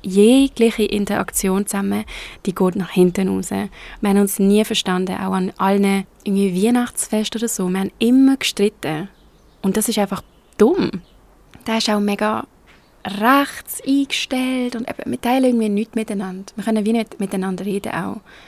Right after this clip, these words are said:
Und ich glaube, es liegt daran, dass er mein Vater ist, weil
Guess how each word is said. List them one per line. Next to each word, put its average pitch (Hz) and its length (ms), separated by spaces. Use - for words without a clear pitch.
Und 202 80
ich 214 60
glaube, 220 200
es - 100
liegt 202 340
daran, 202 180
dass 190 140
er 196 60
mein 190 140
Vater 202 360
ist, 196 280
weil 202 220